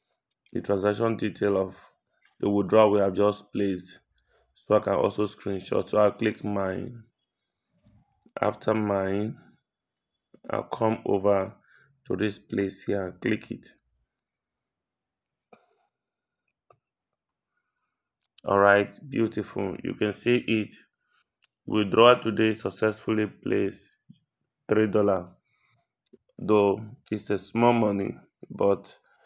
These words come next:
after some while, remember, a system that pays you one dollar today can possibly pay you one billion dollar tomorrow.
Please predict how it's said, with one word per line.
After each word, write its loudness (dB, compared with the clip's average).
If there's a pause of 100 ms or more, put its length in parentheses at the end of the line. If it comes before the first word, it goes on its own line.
(540)
after 6
some 0
while, 6 (2250)
remember, 4 (200)
a -6
system 2
that 6
pays 2
you 4
one 4
dollar 6
today -2 (1300)
can -2
possibly 4
pay 2
you 2
one 2
billion 0
dollar 4
tomorrow. -6